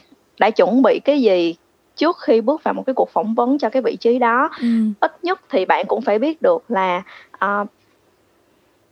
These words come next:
Speaker 1: ngành market-, ờ, ngành digital hiện tại nó đang như thế nào
Speaker 2: Ừ.
Speaker 1: là một. Những cái term cơ bản, ví dụ như bạn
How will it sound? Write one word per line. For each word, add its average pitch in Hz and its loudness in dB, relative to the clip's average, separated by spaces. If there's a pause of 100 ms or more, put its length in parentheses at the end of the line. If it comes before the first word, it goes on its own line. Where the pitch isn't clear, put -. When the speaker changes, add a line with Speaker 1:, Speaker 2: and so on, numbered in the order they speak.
(200)
Speaker 1:
ngành 202 -2
market-, 247 -2 (260)
ờ, 220 0
ngành 202 -2
digital 202 2
hiện 202 -4
tại - -4
nó 254 0
đang 226 0
như 233 6
thế 247 2
nào 208 0 (160)
Speaker 2:
Ừ. 180 -2
Speaker 1:
là 180 2
một. 185 0 (280)
Những 196 2
cái 262 -2 (340)
term 226 2 (140)
cơ 233 4
bản, 226 0 (420)
ví 294 0
dụ 220 2
như 233 2
bạn 185 -2